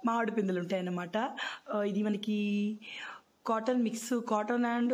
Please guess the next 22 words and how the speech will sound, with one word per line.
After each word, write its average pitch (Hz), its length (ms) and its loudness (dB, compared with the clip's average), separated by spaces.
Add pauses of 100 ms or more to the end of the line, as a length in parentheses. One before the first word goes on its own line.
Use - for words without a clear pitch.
(160)
రేయాన్ 214 320 2
మిక్స్ 220 220 -2
ఫ్యాబ్రిక్ 196 400 0
అన్నమాట. 175 380 -2
So 208 160 -2 (240)
ఓవరాల్‌గా 214 420 0
డ్రెస్ 202 240 -4 (480)
చాలా 240 400 0
హెవీ 196 320 0
లుక్ 220 260 0
ఉన్న 220 200 4
గౌన్ 190 300 2
అన్నమాట 185 360 0
ఇది. 185 240 0 (440)
So 196 200 -4
మధ్య 185 220 2
మధ్యలో 185 200 0
బీడ్స్ 190 400 0
లాగా 185 160 2
కూడా 180 180 0
వస్తుంది. 190 420 -4 (440)
So - 100 -6